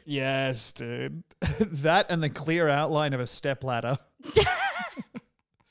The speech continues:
Speaker 1: Oh, jeez. It doesn't seem like it's good hunting under the ring. I can see why he's so happy when he gets let out from there to help with Demi.
Speaker 2: Your neck has some, it has just the big cubic <laughs> shape of a set of stairs.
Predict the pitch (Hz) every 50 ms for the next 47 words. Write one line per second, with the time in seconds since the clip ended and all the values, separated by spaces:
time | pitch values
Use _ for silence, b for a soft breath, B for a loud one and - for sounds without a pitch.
0 | B B B B 196 180 160 B - 214 214 190 160 143 135 123 131 156 180 180
1 | 160 139 143 131 180 190 190 180 151 - 175 180 170 165 160 139 - 131 - -
2 | 139 190 180 160 - 180 190 175 175 147 143 151 160 151 143 139 147 165 165 143
3 | 135 131 143 131 - 185 196 202 190 165 143 - - 170 151 135 151 160 160 156
4 | 135 131 127 123 131 127 - 127 135 139 135 139 143 160 156 - 151 135 123 120
5 | 123 120 120 113 123 147 143 - 147 123 113 113 131 139 135 127 120 120 - 254
6 | 233 214 208 214 214 202 - - 240 202 202 208 - - 214 196 190 190 185 175
7 | - - 165 - - 190 170 175 170 175 165 160 - - 196 180 - 190 185 175
8 | 139 - 196 190 175 170 - - - 208 190 185 180 196 185 - - - - -
9 | - - - - - - 190 208 - - - 185 160 180 180 - - - - 175
10 | 156 151 131 131 131 - 214 - -